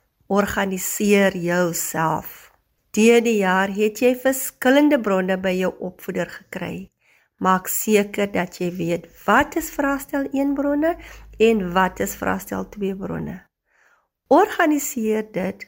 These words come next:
per hoofonderwerp. Jou belangrikste bron bly egter jou eksamenriglyne van twintig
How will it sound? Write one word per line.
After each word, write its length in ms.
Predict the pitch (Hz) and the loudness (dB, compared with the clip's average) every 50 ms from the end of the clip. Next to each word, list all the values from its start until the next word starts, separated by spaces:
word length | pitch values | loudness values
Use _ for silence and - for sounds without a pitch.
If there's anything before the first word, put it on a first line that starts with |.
| _ _ | _ _
per 220 | - 208 185 180 170 | -10 -8 -8 -8 -8
hoofonderwerp. 1300 | 180 180 185 175 175 190 - - - - 185 185 185 190 185 185 185 190 190 - - - - _ _ _ _ _ _ _ _ _ _ | -10 -8 -4 -4 -4 -4 -6 -8 -14 -12 -10 -8 -8 -8 -10 -10 -10 -10 -10 -10 -10 -12 -16 _ _ _ _ _ _ _ _ _ _
Jou 300 | - 185 185 185 185 190 | -4 0 2 4 4 4
belangrikste 920 | 190 190 180 180 185 190 202 233 262 285 285 285 285 - - - 269 214 | 2 2 2 2 4 4 4 4 4 4 2 0 -2 -4 -2 0 0 0
bron 440 | 185 185 180 185 196 196 196 185 - - _ _ | 0 -2 -4 -2 -2 -2 -4 -4 -8 -12 _ _
bly 600 | - 185 185 180 185 185 190 202 226 233 233 233 - | -6 -2 0 0 2 2 4 4 4 4 2 0 -4
egter 460 | 214 202 196 - - - 202 190 185 | -4 -4 -4 -6 -8 -6 -4 -4 -4
jou 260 | 185 185 185 185 - - | -4 -4 -4 -6 -6 -6
eksamenriglyne 1600 | - 185 - - - - - - 208 214 214 214 220 226 - 214 214 190 175 170 175 - - - 185 196 196 196 185 185 196 | -10 -12 -12 -10 -12 -6 -2 0 0 2 2 0 0 -2 -2 -4 -4 -4 -6 -6 -8 -8 -8 -8 -6 -4 -4 -4 -4 -6 -6
van 320 | 196 - - 175 175 180 - | -8 -8 -10 -8 -8 -10 -10
twintig 580 | - - 190 180 - 180 - - 185 - - | -10 -8 -6 -6 -6 -8 -8 -10 -10 -10 -12